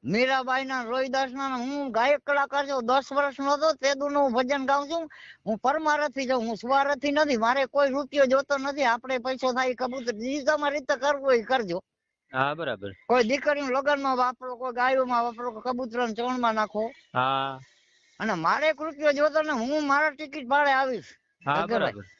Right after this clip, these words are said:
Speaker 1: મારે કોઈ રૂપિયો જોતો નથી. મારી આગળ હાર્મોનિયમ છે, વગાડવા વાળો તો તમારી આગળ છે, ઓલા બે ટાબરિયા વગાડે છે છોકરા.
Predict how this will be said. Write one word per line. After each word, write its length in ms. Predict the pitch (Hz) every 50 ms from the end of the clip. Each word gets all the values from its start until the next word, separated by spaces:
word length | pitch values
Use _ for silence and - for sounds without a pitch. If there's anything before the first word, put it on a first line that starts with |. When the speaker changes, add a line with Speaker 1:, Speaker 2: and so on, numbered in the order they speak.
| _ _ _ _ _ _ _ _ - 139
Speaker 1:
મારે 240 | 165 196 247 285
કોઈ 240 | 254 - 262 302 302
રૂપિયો 320 | 277 294 311 285 285 285 277
જોતો 320 | 247 277 285 285 285 285
નથી. 220 | 285 285 285 277
મારી 280 | 247 226 240 262 269 277
આગળ 160 | 285 262 226
હાર્મોનિયમ 500 | 214 247 262 277 277 277 277 277 262 254
છે, 80 | 233 277
વગાડવા 460 | 262 220 233 233 240 262 254 262 262
વાળો 260 | 262 269 269 269 277
તો 140 | 262 269 262
તમારી 400 | 247 269 269 269 269 269 262 269
આગળ 220 | 269 254 254 254
છે, 120 | 226 262 285
ઓલા 260 | 277 269 269 262 254
બે 140 | 233 247 247
ટાબરિયા 500 | 240 247 254 254 254 262 247 247 247 233
વગાડે 380 | 233 247 233 240 240 240 240
છે 100 | 220 220
છોકરા. 380 | 185 - 220 208 214 220 226 220